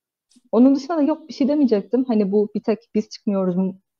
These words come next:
ım, şeyiyle ilgili, konusuyla ilgili. Yani ben mesela ne zaman kafamı uzatsam, pencereden dışarı bir baksam, aynı sokak kalabalığı var yani.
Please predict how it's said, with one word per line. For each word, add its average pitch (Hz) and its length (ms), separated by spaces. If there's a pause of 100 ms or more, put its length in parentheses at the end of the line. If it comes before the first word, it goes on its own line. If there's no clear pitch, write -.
(120)
ım, 180 280
şeyiyle 185 360
ilgili, 160 240
konusuyla 190 460
ilgili. 196 480
Yani 208 220
ben 220 140
mesela 240 440
ne 240 100
zaman 220 440
kafamı 220 300
uzatsam, 208 520
pencereden 170 580
dışarı 175 280
bir 170 100
baksam, 175 420 (1080)
aynı 294 360
sokak 240 400
kalabalığı 170 460
var 156 160
yani. 160 420